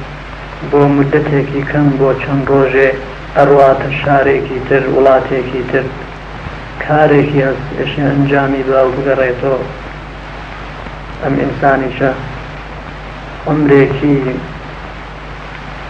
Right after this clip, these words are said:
چەند ساڵی پێ دریاوە کە بێتە ئەم دنیا، وەزیفەیەک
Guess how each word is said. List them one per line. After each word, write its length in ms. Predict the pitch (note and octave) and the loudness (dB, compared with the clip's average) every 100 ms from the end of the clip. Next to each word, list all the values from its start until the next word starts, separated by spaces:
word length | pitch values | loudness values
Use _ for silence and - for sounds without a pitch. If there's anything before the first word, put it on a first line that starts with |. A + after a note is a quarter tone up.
| - - - - - - | -14 -14 -14 -14 -12 -6
چەند 220 | - D3 D3 | 0 2 4
ساڵی 380 | D3+ C#3+ C#3+ C#3+ C#3+ | 6 6 6 4 4
پێ 120 | D3+ D3 | 2 2
دریاوە 440 | C#3+ C#3+ C#3+ C#3 C3 | 2 6 6 6 2
کە 80 | C#3 C#3+ | -2 0
بێتە 280 | C#3+ C#3+ D3 | 2 2 0
ئەم 100 | C#3 C#3 | -2 -2
دنیا، 340 | C3+ C3+ C3+ C3 A#2+ - - C#3 | -2 -2 0 0 -2 -6 -6 -2
وەزیفەیەک 680 | C#3 C3+ B2 C3+ C3+ B2+ | 0 2 0 0 0 0